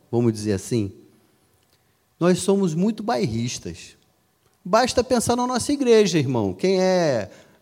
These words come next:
Maranata raiz, antigo, "Ah, eu sou da igreja tal, eu sou da igreja tal." Irmão, somos todos Maranata.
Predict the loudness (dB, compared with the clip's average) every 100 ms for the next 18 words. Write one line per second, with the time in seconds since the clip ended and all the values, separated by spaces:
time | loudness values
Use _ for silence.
0 | _ 0 2 2 2 0 0 0 2 2
1 | 0 -4 -6 0 0 0 0 2 4 2
2 | -2 -6 -20 _ -4 0 2 0 -2 -4
3 | -2 -2 -4 -6 -6 -4 -2 0 -2 -4
4 | -4 -2 -2 -4 -6 -4 -2 -2 -4 -8
5 | -20 _ 0 2 2 2 -2 -4 -2 -4
6 | -2 -2 -2 -2 -2 -4 -6 -8 -12